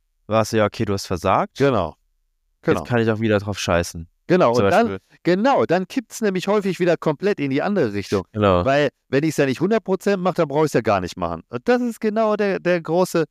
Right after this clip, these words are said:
Speaker 2: das ist, also grad beim Thema Essen oder auch beim Thema Abnehmen, Süßigkeiten, all, ich hab das schon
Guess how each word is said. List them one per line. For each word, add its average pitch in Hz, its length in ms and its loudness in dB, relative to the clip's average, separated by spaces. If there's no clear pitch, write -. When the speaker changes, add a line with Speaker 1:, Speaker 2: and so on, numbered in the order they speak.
Speaker 2:
das 143 140 0
ist, 180 240 -4
also 139 180 -2
grad 175 240 -2
beim 165 140 -2
Thema 165 380 -4
Essen 170 320 -4
oder 127 200 -2
auch 143 120 -2
beim 151 180 -2
Thema 151 340 -4
Abnehmen, 143 560 -2
Süßigkeiten, 135 880 -2
all, 170 260 0
ich - 140 -4
hab - 100 0
das 165 200 0
schon 170 100 2